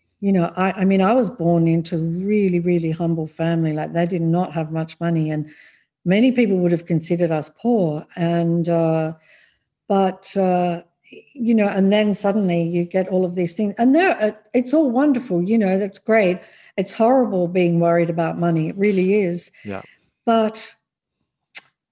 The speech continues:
Speaker 1: that happiness that we think that those material things will bring, it's fleeting, you know. And, and so I agree with Jim Carrey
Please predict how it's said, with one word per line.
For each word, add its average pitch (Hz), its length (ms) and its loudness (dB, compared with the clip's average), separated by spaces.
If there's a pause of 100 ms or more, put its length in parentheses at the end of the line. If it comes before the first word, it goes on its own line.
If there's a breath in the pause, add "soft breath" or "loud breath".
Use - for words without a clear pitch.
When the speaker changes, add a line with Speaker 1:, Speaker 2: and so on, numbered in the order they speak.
(140)
Speaker 1:
that 190 180 -2
happiness 226 520 0
that 190 180 -4
we 190 200 0
think 185 600 -2
that 180 200 -4
those 180 240 0
material 170 520 -2
things 170 300 -4
will 175 100 -2
bring, 165 440 -2 (500 soft breath)
it's 294 240 -4
fleeting, 233 640 0
you 156 100 -4
know. 170 360 0
And, 180 340 0
and 196 200 2
so 180 540 0 (220)
I 208 120 2
agree 214 440 2
with 190 240 -2
Jim 156 220 -2
Carrey 151 600 -2